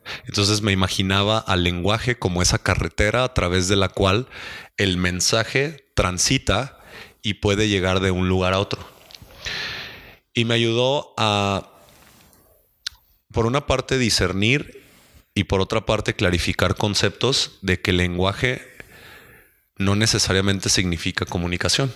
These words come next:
Porque puedo tener un código que otra persona no sabe interpretar, entonces no existe una comunicación a pesar de que haya un lenguaje de por medio.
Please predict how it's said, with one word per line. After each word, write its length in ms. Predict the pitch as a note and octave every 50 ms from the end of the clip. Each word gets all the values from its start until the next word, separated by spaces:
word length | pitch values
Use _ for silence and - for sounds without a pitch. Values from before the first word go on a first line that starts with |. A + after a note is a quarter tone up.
| - - - - - - - - - - - - - - _ _ _ _ _ _ _ _ _ _ _ _ _ _ _
Porque 720 | - - F#2 F2 - - - F#2 F2+ F2+ F2+ F2+ - - - - - - - - - - - - - - - - - - - - - - _ _ _
puedo 240 | - G2+ G2+ G#2 G2+
tener 200 | - G2 F#2+ F#2+
un 120 | G2 G2
código 500 | - - A2+ G#2+ G2+ F#2 F#2+ G#2+ C#3 - - - - - - - - - - - - - - _ _ _ _ _ - - - _ _
que 280 | - F#2+ F2+ F2 E2+
otra 300 | E2+ F2 F2+ - G2+ F#2+
persona 380 | - - - - G2 F2+ F2+ F2
no 440 | E2+ E2+ F2 F2+ F#2 F#2+ G#2 - - - - _ _
sabe 300 | - - - F2+ F2+ F#2+
interpretar, 640 | G2+ F#2+ - F2 E2+ - D#2+ - - F#2 F#2 A#2+ - -
entonces 480 | - F2+ F2 - F#2 F2+ - G2+ F#2+ F2+
no 120 | G2 F#2+
existe 460 | G2+ G#2 - - - B2+ B2+ - - C3
una 140 | B2+ C3+
comunicación 680 | B2 - G#2+ F#2+ F#2 F2 - F2 - - A#2 D3 F3 F#3 - - -
a 140 | G#2 G2 -
pesar 280 | F#2+ F2 - F#2 F#2
de 120 | F#2+ G2+ -
que 80 | -
haya 140 | G2 F#2 F#2+
un 120 | F#2+ F#2+
lenguaje 420 | F#2 F2+ F2+ F2 F2+ F2 - - F#2+
de 80 | F2
por 200 | E2 - E2+ -
medio. 240 | F2 E2+ E2+ - -